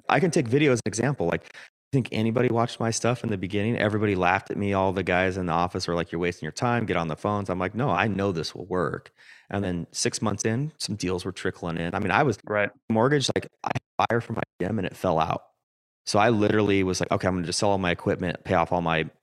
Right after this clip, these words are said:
Speaker 1: business debt." The landlord's like, "I'll sue you if you break this lease. So you're gonna give me all your equipment and then I'll let you free." But then I had all this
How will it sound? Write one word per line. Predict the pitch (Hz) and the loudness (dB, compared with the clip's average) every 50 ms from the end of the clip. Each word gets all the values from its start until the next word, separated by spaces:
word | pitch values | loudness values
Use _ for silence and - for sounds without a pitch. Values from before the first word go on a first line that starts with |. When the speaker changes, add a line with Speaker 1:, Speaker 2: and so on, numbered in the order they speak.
| _ _ - | _ _ -4
Speaker 1:
business | 87 73 - 87 85 - | -4 -4 -4 -6 -6 -4
debt." | - 85 82 78 - - - - - - - - - | -2 -2 -2 -2 -4 -6 -14 -20 -20 -20 -20 -6 -2
The | 120 | 2
landlord's | 120 123 127 123 123 120 107 | 2 4 4 4 4 2 2
like, | 110 - - | 0 2 2
"I'll | 107 123 123 | 2 2 2
sue | - - - 120 123 | 0 -2 0 0 0
you | 120 107 98 95 90 87 87 85 87 - - | 0 0 0 0 0 0 0 -2 -2 -2 -2
if | - 95 90 85 - | -2 -2 -2 -4 -6
you | 90 90 92 92 | -6 -6 -4 -4
break | 80 - 90 87 87 - | -2 0 -2 -2 -2 -4
this | 80 80 - - | -6 -6 -6 -4
lease. | 95 90 85 - | -4 -4 -2 -2
So | - - 85 | -2 -2 -2
you're | 87 85 95 | -2 -2 -2
gonna | 101 95 90 | -2 -4 -4
give | 78 - 98 85 | -4 -4 -2 -2
me | 85 73 | -2 -2
all | - - 90 92 92 | -2 0 0 0 0
your | 90 85 87 85 | 0 -2 -4 -6
equipment | - - - 82 - - 80 78 - - _ _ _ - | -4 -4 -4 -4 -2 -4 -4 -6 -6 -8 _ _ _ -8
and | 82 82 | -6 -4
then | 82 80 | -4 -2
I'll | 80 78 | -4 -2
let | 76 85 - - | -2 -4 -4 -4
you | 76 | -8
free." | - - - 135 120 95 | -8 -4 -2 0 0 0
But | 85 82 | 0 -2
then | 87 87 | -2 -2
I | 85 | -2
had | 87 82 | -2 -2
all | 80 80 | -2 -2
this | 78 78 76 - | -4 -6 -8 -10